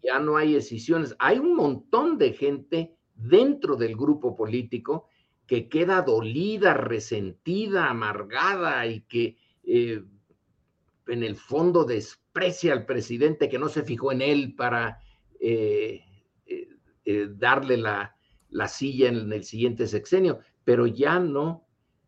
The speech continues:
ahora. Llegamos al final del siglo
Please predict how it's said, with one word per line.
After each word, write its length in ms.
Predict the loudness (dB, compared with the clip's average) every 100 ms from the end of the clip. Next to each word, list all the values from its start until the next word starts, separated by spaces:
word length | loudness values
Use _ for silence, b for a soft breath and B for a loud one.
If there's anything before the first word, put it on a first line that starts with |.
| _
ahora. 640 | -4 -2 4 6 6 2 -8 _ _ _ _ _ _ _ _ _
Llegamos 800 | -6 -2 0 0 0 -2 -6 -20 _ _
al 160 | -14 -10
final 320 | -8 -4 -2
del 160 | -4 -4
siglo 540 | -2 -2 0 -2 -4